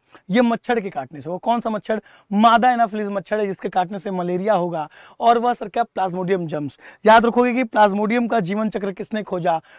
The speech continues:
डॉक्टर रोनाल्ड रॉस। सर, सर रोनाल्ड रॉस या डॉक्टर रोनाल्ड रॉस कह लो,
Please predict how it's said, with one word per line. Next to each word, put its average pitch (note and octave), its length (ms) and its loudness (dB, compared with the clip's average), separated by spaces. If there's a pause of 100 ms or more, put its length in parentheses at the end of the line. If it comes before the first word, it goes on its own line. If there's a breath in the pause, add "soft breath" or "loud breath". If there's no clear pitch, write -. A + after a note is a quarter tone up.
(120)
डॉक्टर A#3 520 4
रोनाल्ड G#3+ 680 2 (180)
रॉस। G3+ 360 4 (260 soft breath)
सर, C4 100 2
सर C4+ 200 2
रोनाल्ड A#3 380 2
रॉस A3+ 240 0
या A3+ 80 0
डॉक्टर G3+ 260 -4
रोनाल्ड G#3 340 0
रॉस G3+ 180 0
कह F#3+ 160 -4
लो, E3+ 200 -4